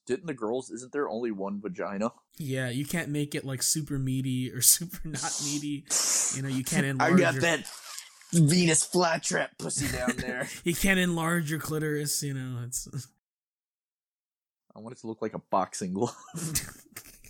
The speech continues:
Speaker 2: Just one giant clitoris testicle that looks like a block-, boxing glove.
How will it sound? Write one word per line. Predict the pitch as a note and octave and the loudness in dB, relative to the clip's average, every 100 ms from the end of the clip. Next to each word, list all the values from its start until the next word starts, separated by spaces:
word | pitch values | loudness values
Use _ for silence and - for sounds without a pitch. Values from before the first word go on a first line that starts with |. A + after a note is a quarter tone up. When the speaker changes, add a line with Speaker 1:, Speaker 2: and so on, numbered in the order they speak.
| - - _ _ _ _ _ _ - - - F4 E4 D4 | -20 -20 _ _ _ _ _ _ -20 -16 -10 -8 -6 -8
Speaker 2:
Just | B2 A#2+ | -8 -6
one | B2+ C#3 B2+ | -4 -4 -4
giant | C3+ B2+ C3 - | -4 -4 -4 -6
clitoris | - C3 B2 B2 - | -8 -6 -6 -6 -6
testicle | B2+ - B2+ B2+ A#2 C3 - | -8 -10 -12 -12 -12 -12 -12
that | A2 | -10
looks | B2 - | -8 -8
like | A#2+ | -8
a | A#2+ | -8
block-, | B2+ A#2+ - | -10 -12 -14
boxing | C3+ B2+ - A#2+ | -14 -10 -10 -10
glove. | - - | -16 -18